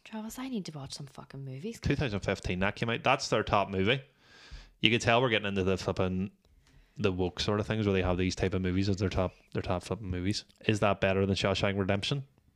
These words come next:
Speaker 1: Hmm.
Speaker 2: Or not Shawshank Redemption. Is that better than, uh, Schindler's List? No, it is not, sir.
Speaker 1: So you're a nineties movie boy?
Speaker 2: I'm claiming the nineties, but then, yeah, I'm claiming the nineties. So I put up on the poll,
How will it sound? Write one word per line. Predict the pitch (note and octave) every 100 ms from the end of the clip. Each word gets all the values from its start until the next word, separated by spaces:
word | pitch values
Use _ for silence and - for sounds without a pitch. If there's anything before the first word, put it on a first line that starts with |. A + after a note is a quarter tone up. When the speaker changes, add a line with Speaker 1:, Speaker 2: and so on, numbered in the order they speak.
| -
Speaker 1:
Hmm. | E3+ D#3+ E3+ - - - - - - - _ - _ _ _ -
Speaker 2:
Or | F#2+
not | F#2+
Shawshank | - - - -
Redemption. | E2+ E2 F2+ F#2 -
Is | F#3+
that | A2+ G#2
better | F#2+ F#2+ F#2+
than, | F#2 F#2
uh, | F2+ F2+ F2+ -
Schindler's | - F#2 F#2
List? | G2+ - - - - - - _
No, | G#2 F2
it | F2
is | F2+
not, | F2 F2+
sir. | - G2+ - - _ _ _
Speaker 1:
So | -
you're | E3 E3+
a |
nineties | E3 D3+ E3 F3+
movie | E3+ E3+
boy? | E3+ F3 E3+ - - - _ -
Speaker 2:
I'm | G3+
claiming | G#3+ B2 G2
the |
nineties, | F#2 F#2 C#3 E3
but | - B2+
then, | C#3 C#3 C#3 C3 - - _ _ _ _ _ _ _ - - - - - - -
yeah, | - B2+ D#3
I'm | F3+
claiming | F3+ G2
the | F#2
nineties. | F#2 G2+ C3 - - -
So | - D#3+ D3+ D3 - _ _ - _
I | D#3+
put | - D3+
up | C3
on | G#2
the | G2+
poll, | G2+ F#2 A2 B2+